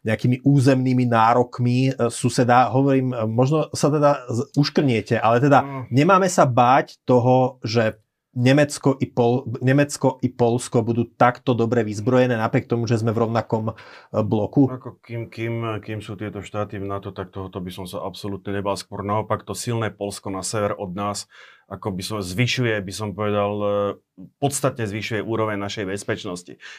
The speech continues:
Speaker 2: My sme sa bavili o Luftwaffe, ne, to poľské letectvo sme nejakým spôsobom preskočili, lebo oni tiež ako idú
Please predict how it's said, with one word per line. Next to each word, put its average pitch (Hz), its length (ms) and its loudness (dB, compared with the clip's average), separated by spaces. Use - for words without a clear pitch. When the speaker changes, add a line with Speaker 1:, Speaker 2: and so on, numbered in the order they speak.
Speaker 2:
My 110 100 -6
sme 107 60 -4
sa 113 100 2
bavili 113 380 2
o 104 80 2
Luftwaffe, 104 400 -4
ne, 104 560 -2
to 101 400 -2
poľské 107 320 -4
letectvo 107 400 -4
sme 104 160 -4
nejakým 104 240 -6
spôsobom 104 400 -6
preskočili, 107 480 -2
lebo 98 240 -4
oni 104 160 -8
tiež 117 240 0
ako 107 240 -4
idú 110 320 -6